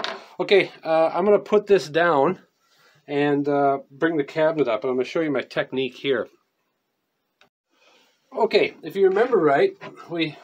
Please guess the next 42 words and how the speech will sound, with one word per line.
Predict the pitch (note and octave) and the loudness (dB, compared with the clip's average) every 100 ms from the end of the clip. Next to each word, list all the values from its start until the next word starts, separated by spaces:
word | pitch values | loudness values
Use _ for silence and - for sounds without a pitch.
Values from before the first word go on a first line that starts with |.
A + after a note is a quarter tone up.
| F#3+ | -2
we're | |
missing | F3+ G#3 - F#3+ | 2 2 4 2
a | |
few | - F3+ | 4 2
chunks | D#3 - D#3 C3 - | 2 2 2 0 0
here, | B2+ G#2+ G2 | -2 -2 -2
all | C3 | 0
right? | C3 D3+ - | 0 -2 -6
So | D3 | -6
there's | D3+ C#3+ | -4 -6
a | |
pretty | C#3+ D3 | -2 -2
significant | B2+ B2+ B2 A#2+ B2+ A2+ | -2 -2 -2 -2 -6 -6
chunk. | - - B2+ C3 B2 - _ _ _ _ _ _ _ | -6 -2 0 0 -2 -10 _ _ _ _ _ _ _
And, | E3+ E3 D#3 - - - - _ _ _ | -6 -6 -4 -6 -2 -2 -2 _ _ _
you | G3 | -2
know, | F#3 F3+ F3 | 0 0 -2
if, | F#3 - - - _ - _ _ _ - | -4 -6 -8 -10 _ -20 _ _ _ -8
if | F#3+ G3 | -4 -2
it's | F#3+ | 0
a | F#3+ | 4
really | G3 G3+ | 6 6
small | F3 - D#3+ E3 E3+ | 4 0 2 4 4
one, | E3 E3+ | 4 2
a | |
person | - E3 D3 D#3+ | 0 -4 -4 -4
could | C#3+ B2+ | -4 -2
just | C#3+ - | -6 -4
touch | - C#3 | -4 -2
it | C#3 | 0
up | B2 B2+ | -2 -2
with | B2 | -2
a | |
little | C3 | -2
black | A2 A2 A2+ - | -2 -4 -4 -6
paint | - A#2+ B2+ B2 | -6 -2 -2 -4
and | A#2 | -8
you'd | A2 | -10
hardly | G#2 B2 A#2+ A#2+ A#2 | -6 -4 -4 -6 -6
ever | A2+ A#2 | -8 -8
notice | G#2 G#2+ A#2+ - | -8 -6 -8 -6
it. | D3 | -8